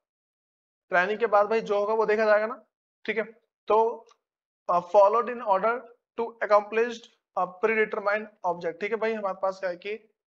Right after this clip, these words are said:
सिंपल सी बात बोल सकते हैं कि किसी भी प्रीडिटरमाइंड ऑब्जेक्ट को अगर हमें ये तरीके से मान लो अचीव करना है, तो हमें इन सारे के सारे चीजों को, अ, फॉलो करना होगा। बात तो लगी भाई। इसकी दो डेफिनेशन और है,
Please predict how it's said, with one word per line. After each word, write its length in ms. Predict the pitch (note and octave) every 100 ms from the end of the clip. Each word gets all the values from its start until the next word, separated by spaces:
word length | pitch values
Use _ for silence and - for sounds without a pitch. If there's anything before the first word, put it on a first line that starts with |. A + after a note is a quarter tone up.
| _
सिंपल 400 | _ G#3 G#3 G#3+
सी 120 | G#3
बात 160 | G#3 G3
बोल 180 | G3 E3+
सकते 260 | E3 -
हैं 100 | F#3+
कि 120 | F#3+ A3
किसी 320 | A3 G3 G#3+
भी 160 | G3+
प्रीडिटरमाइंड 720 | A3+ A3 F#3 F#3+ F#3+ F#3 F#3+ G3+ F3+
ऑब्जेक्ट 400 | E3+ F3 F#3 -
को 380 | G3+ A3 - _ -
अगर 220 | F#3+ G3
हमें 280 | G3 F#3+ G3+
ये 260 | G#3 G#3+ G3+
तरीके 300 | G3+ F#3+ G3
से 160 | G3+
मान 140 | F3 F#3
लो 60 |
अचीव 420 | - G3 - G#3+ G#3
करना 200 | G#3 F#3+
है, 120 | G3+
तो 120 | G#3
हमें 180 | G#3+ A3+
इन 140 | A#3 G#3
सारे 380 | - F3 F#3+
के 100 | G3
सारे 280 | G3 F#3 G3
चीजों 320 | G3 F#3+ F3+
को, 300 | F#3 A3+ A3+ _ -
अ, 100 | F#3
फॉलो 340 | F3+ F3+ F3 E3+
करना 240 | D3+ C#3
होगा। 300 | B2 - - _ _ _ _ _ -
बात 160 | F3+ F3+
तो 60 |
लगी 200 | G3 G3 G#3 _ _ _
भाई। 100 | G3
इसकी 200 | G3+ G3+
दो 260 | F#3 F3+ G#3+
डेफिनेशन 560 | G#3 G3 G3+ F#3+ G3 F#3
और 220 | C#3
है, 80 | C3